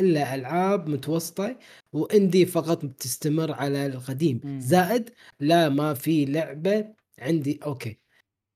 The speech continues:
Speaker 1: الجواب الثاني، قصده: "لا، ما في لعبة عندي ضروري ألعب مع واحد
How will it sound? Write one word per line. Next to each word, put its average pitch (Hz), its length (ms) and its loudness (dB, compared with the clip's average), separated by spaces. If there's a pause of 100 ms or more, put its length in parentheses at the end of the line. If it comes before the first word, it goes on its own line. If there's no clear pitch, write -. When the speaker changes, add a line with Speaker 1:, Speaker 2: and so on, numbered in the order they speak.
(440)
Speaker 1:
الجواب 151 540 2
الثاني، 208 480 4
قصده: 147 340 -2
"لا، 156 200 4
ما 175 200 2
في 156 200 0
لعبة 143 320 -2
عندي 147 360 -2
ضروري 165 640 2
ألعب 143 360 -4
مع 127 380 -6 (340)
واحد 143 280 -6